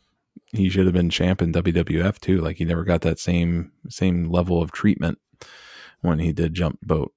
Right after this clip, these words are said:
But this, uh, this match was, was, was fire. It was all over the place. Lots of energy to it. Um, Martel with really fast arm drag takedowns. They were really impressive. Like, they're like Dustin Rhodes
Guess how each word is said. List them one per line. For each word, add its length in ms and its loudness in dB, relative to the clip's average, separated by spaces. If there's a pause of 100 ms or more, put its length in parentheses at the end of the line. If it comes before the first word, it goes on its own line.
But 300 0 (400)
this, 280 -4
uh, 400 0
this 200 -6
match 260 2
was, 380 2
was, 480 -2 (100)
was 320 -2
fire. 480 0 (180)
It 100 2
was 140 4
all 220 6
over 120 6
the 60 -6
place. 480 0 (160)
Lots 240 -2
of 80 -2
energy 360 2
to 260 0
it. 140 -2 (300)
Um, 500 -2 (340)
Martel 480 0
with 160 -2 (320)
really 560 4
fast 540 2
arm 180 2
drag 300 2
takedowns. 540 -4
They 120 2
were 180 2
really 440 2
impressive. 640 -4
Like, 320 -6 (400)
they're 120 2
like 220 0
Dustin 400 2
Rhodes 640 4